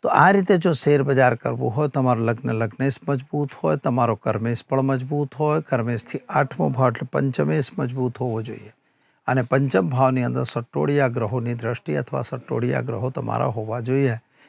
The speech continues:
જેની અંદર શુક્ર છે, ચંદ્રમા છે અને બુદ્ધ એ મેનમાં ગણાય છે.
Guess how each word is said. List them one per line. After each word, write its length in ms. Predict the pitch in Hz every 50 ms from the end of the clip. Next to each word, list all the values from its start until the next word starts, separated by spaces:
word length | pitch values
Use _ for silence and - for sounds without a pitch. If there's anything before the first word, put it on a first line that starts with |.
| _ _ -
જેની 260 | 127 135 127 131 135
અંદર 200 | 127 117 117 117
શુક્ર 400 | 113 - - 139 131 - - 135
છે, 200 | 120 - - 151
ચંદ્રમા 500 | 139 - 127 120 120 110 110 117 123 127
છે 160 | 113 - -
અને 160 | 165 139 123 117
બુદ્ધ 320 | 117 135 131 127 127 135
એ 60 | 131
મેનમાં 600 | 117 110 117 120 123 123 127 135 151 151 147 147
ગણાય 320 | 135 120 117 127 123 120 107
છે. 180 | - - -